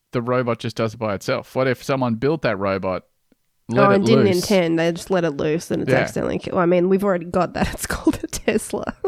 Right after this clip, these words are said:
Speaker 1: <laughs> That's right. <laughs> Uh, he told the, oh, wow, I was picturing a woman this whole time.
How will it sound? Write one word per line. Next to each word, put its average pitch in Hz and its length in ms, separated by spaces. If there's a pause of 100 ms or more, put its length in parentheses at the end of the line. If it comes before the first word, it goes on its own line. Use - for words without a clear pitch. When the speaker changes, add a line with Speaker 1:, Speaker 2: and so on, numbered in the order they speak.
Speaker 1:
<laughs> 220 200
That's - 240
right. - 480 (540)
<laughs> 466 260 (2250)
Uh, 143 160
he 160 140
told 208 340
the, 135 440 (680)
oh, 139 160
wow, 123 280
I - 20
was 165 140
picturing 131 320
a 104 60
woman 139 300
this 110 120
whole 135 160
time. - 340